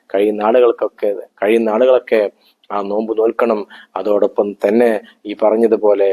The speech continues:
മൂന്ന് യാസീനും, അതേപോലെ യാസീൻ ഓതാൻ കഴിയാത്ത ആളുകള്, യാസീൻ ഓതൽ ഹറാമായ, ഖുർആൻ ഓതൽ ഹറാമായ അവസ്ഥയിലാണെങ്കിൽ ദിക്റുകള്, സ്വലാത്തുകളൊക്കെ വർദ്ധിപ്പിക്കുക. ലാ ഇലാഹ ഇല്ല അൻത സുബ്ഹാനക ഇന്നി കുന്തു മിനൽ ളാലിമീൻ എന്ന് പറയുന്ന പ്രത്യേകമായ ദിക്റ്,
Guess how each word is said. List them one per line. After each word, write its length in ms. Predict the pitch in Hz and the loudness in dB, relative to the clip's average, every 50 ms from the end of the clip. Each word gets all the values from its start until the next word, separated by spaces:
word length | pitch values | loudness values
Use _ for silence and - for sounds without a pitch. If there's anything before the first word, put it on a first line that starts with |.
| 92 - _ _ _ 90 | -2 -6 _ _ _ -4
മൂന്ന് 220 | 98 107 110 113 | -2 0 2 2
യാസീനും, 600 | 107 104 104 110 113 - - 113 110 110 107 101 98 - _ - - _ - | 4 4 4 2 2 2 0 0 0 0 -2 -4 -6 -10 _ -20 -20 _ -10
അതേപോലെ 480 | - 92 107 113 107 113 110 107 107 107 107 107 | -2 0 0 2 4 4 2 4 4 4 4 2
യാസീൻ 380 | 104 107 - - 117 110 110 | 2 -2 -4 -4 -4 -2 0
ഓതാൻ 240 | 110 110 107 113 113 113 | 0 0 0 0 -2 -2
കഴിയാത്ത 440 | 110 117 110 113 113 113 113 - - | -2 -2 0 0 2 0 0 2 2
ആളുകള്, 380 | 110 113 120 120 117 110 113 113 107 104 _ _ - 101 | 4 4 4 4 4 4 2 2 0 -4 _ _ -4 -2
യാസീൻ 320 | 104 107 - - 113 113 113 | -2 -2 0 -2 -2 0 0
ഓതൽ 220 | 110 110 113 113 - | 2 2 2 2 2
ഹറാമായ, 520 | 117 110 113 120 123 123 117 113 113 113 110 | 0 2 2 2 2 2 2 2 2 2 2
ഖുർആൻ 460 | 107 - 120 117 - - 117 117 117 | 0 0 -2 -2 -2 -2 -4 -4 -2
ഓതൽ 220 | 113 110 113 113 98 | -2 0 0 0 0
ഹറാമായ 440 | 104 110 117 123 123 120 117 113 113 | 0 0 2 0 2 0 0 -2 -2
അവസ്ഥയിലാണെങ്കിൽ 1000 | 107 107 117 127 - - - 117 113 113 110 107 110 110 107 107 101 104 101 95 _ - - _ _ - - | -2 -2 -6 -6 -6 0 2 4 4 4 4 2 0 -4 -6 -8 -8 -8 -8 -10 _ -16 -20 _ _ -20 -14
ദിക്റുകള്, 640 | 87 98 95 - - 117 107 107 107 107 101 104 104 104 - | -12 -12 -10 -2 0 2 4 4 4 4 2 0 -2 -2 -4
സ്വലാത്തുകളൊക്കെ 800 | - - - 98 92 104 110 107 - - 110 107 107 101 - 104 | -8 -6 -4 -2 0 2 0 0 2 0 2 2 2 0 -2 -2
വർദ്ധിപ്പിക്കുക. 680 | 101 104 107 110 110 123 117 - 123 113 - 123 120 117 110 104 - - - - _ - - | 0 0 0 2 0 -2 -2 -2 -6 -6 0 2 4 4 4 2 -2 -4 -16 -20 _ -12 -10
ലാ 80 | 101 | -8
ഇലാഹ 240 | 104 104 104 107 104 | -6 -4 -4 -4 -4
ഇല്ല 200 | 101 101 110 107 | -4 -6 -6 -6
അൻത 260 | 104 101 101 101 - | -6 -8 -10 -14 -14
സുബ്ഹാനക 640 | 101 - - - 101 - 107 110 110 113 - - 107 | -12 -12 -4 -4 -4 -2 0 -2 -2 -2 -2 -4 -4
ഇന്നി 220 | 107 107 107 107 | -4 -2 -4 -4
കുന്തു 300 | 101 - 113 107 - 107 | -4 -4 -6 -6 -4 -2
മിനൽ 220 | 107 110 110 107 | 0 2 2 2
ളാലിമീൻ 420 | 107 110 107 107 107 104 107 107 107 | 4 4 2 2 0 -6 -8 -12 -12
എന്ന് 140 | 107 107 107 | -12 -10 -4
പറയുന്ന 320 | 110 107 107 107 107 107 | -4 -4 -4 -4 -10 -12
പ്രത്യേകമായ 640 | - 107 - - - 107 107 107 107 104 104 104 | -14 -14 -12 -4 -2 0 0 2 2 2 2 2
ദിക്റ്, 400 | 101 107 117 - - 127 120 120 | 0 -2 -4 -2 0 2 4 4